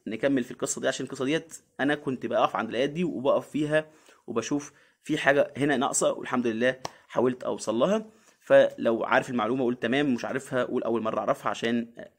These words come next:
الحصه الج-، الحصه الجايه ال-، <laughs> الفيديو الجاي اقول لكم عن "ولقد همت به وهم بها"، فيها كلام كتير جدا، جدا، جدا، جدا ان شاء الله. وليه اصلا عزيز مصر رجع في الوقت ده،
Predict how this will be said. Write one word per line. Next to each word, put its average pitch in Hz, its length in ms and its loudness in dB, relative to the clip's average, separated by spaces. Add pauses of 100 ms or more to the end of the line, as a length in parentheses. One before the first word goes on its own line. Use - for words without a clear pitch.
(140)
الحصه 117 320 -8
الج-، - 200 -8
الحصه - 320 -10
الجايه 104 260 -8
ال-، 107 220 -2 (420)
<laughs> - 460 -2
الفيديو 120 320 0
الجاي 120 160 2
اقول 107 180 0
لكم 120 260 -2
عن 113 300 0 (200)
"ولقد 110 300 -2
همت 117 280 2
به 127 280 0
وهم 110 260 -2
بها"، 143 160 -4
فيها 131 160 -6
كلام 120 200 -4
كتير 123 240 -8
جدا، 120 260 -6
جدا، 113 300 -4
جدا، 113 360 -6
جدا 180 540 2 (380)
ان 113 60 -8
شاء 117 180 2
الله. 120 320 2
وليه 143 340 4
اصلا 113 380 -2 (340)
عزيز 131 340 -2
مصر 135 280 0
رجع 139 240 2
في - 80 -8
الوقت 127 260 0
ده، 202 240 2